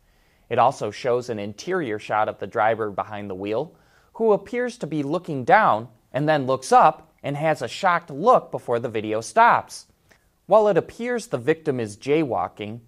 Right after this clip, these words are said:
and the Tempe police chief said the accident was unavoidable, we feel that Uber's system should have been able to detect her and avoid the accident.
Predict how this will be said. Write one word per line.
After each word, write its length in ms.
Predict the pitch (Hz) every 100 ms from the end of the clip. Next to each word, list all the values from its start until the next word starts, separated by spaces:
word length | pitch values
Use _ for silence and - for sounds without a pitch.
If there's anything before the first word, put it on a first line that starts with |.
| -
and 160 | 135 123
the 60 |
Tempe 420 | 117 160 160 143
police 460 | 120 123 120 139 -
chief 260 | - 113 110
said 260 | 127 117 95
the 180 | -
accident 460 | 117 127 - 104 98
was 160 | 107 -
unavoidable, 880 | 123 101 113 196 170 95 85 - _ _ _ _ _
we 140 | 262 277
feel 260 | 254 240
that 160 | 180 -
Uber's 320 | 214 190 160
system 400 | - 233 - 117
should 340 | 113 - 285 302
have 140 | -
been 140 | 233
able 320 | - 185 160 151
to 160 | 131
detect 480 | 113 - 220 247 -
her 300 | 110 104 - _ _ -
and 140 | 147
avoid 380 | 127 110 101 95
the 180 | 120 107
accident. 560 | 104 - 117 98 90